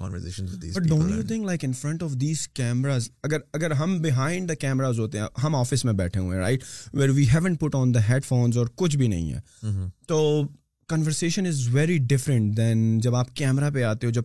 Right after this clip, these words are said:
Speaker 2: cameras on ہو جاتے ہیں، جب lights on ہو جاتی ہیں، when you are talking to each other and when you know that it is recording۔ پھر
Speaker 1: Right.
Speaker 2: شاید do you,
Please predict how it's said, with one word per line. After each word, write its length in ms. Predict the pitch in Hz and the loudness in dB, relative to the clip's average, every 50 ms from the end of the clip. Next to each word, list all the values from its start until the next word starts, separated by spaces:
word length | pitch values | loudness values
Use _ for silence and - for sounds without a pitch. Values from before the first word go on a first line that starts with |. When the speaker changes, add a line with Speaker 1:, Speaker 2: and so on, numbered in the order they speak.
| - - | -2 -2
Speaker 2:
cameras 460 | 139 131 139 147 139 131 120 117 117 120 | -2 0 0 0 0 0 0 0 0 2
on 80 | 117 | 2
ہو 120 | 113 110 107 | 0 0 0
جاتے 320 | 107 110 107 - - - | 0 -2 -2 -2 -4 -4
ہیں، 180 | 113 113 113 113 | -4 -2 -2 -2
جب 140 | 107 117 | -2 -2
lights 460 | 107 113 113 123 139 139 - 131 123 123 | -2 -2 -2 -2 -4 -4 -4 -4 -2 -2
on 80 | 120 | 0
ہو 100 | 117 113 | -2 -2
جاتی 320 | 110 110 107 104 - - 120 | -2 -2 -4 -4 -4 -4 -4
ہیں، 280 | 120 120 120 117 117 | -2 -2 0 0 -2
when 360 | 110 107 - - - 127 123 | -2 -4 -6 -8 -6 -2 0
you 180 | 127 127 127 135 | 0 2 2 2
are 140 | 131 131 127 - - | 2 0 -2 -2 -2
talking 280 | 120 123 - 151 143 135 127 | -4 -2 0 0 0 0 2
to 80 | 131 131 | 4 4
each 220 | 131 131 127 131 | 4 4 2 0
other 200 | 131 143 135 127 | 0 0 0 0
and 80 | 120 117 117 131 | 0 0 0 2
when 160 | 135 131 131 | 2 2 4
you 160 | 131 143 147 | 4 4 4
know 260 | 147 143 160 165 147 127 - - - - - - - 139 | 2 2 2 2 0 0 -4 -8 -16 -16 -18 -6 -2 0
that 160 | 135 143 156 | 2 2 2
it 60 | 156 | 2
is 220 | 165 165 147 143 131 | 2 2 2 0 0
recording۔ 460 | 127 - 123 120 117 120 117 113 101 - - - - _ _ | 0 0 0 2 2 2 2 2 0 -2 -6 -12 -20 _ _
پھر 120 | - - 269 | -6 -4 -2
Speaker 1:
Right. 120 | 277 269 | -2 0
Speaker 2:
شاید 280 | - 262 254 254 254 - - _ _ 156 123 214 | 0 0 0 -2 -2 -4 -6 _ _ -6 -2 0
do 40 | 254 | 0
you, 140 | 285 339 | 0 0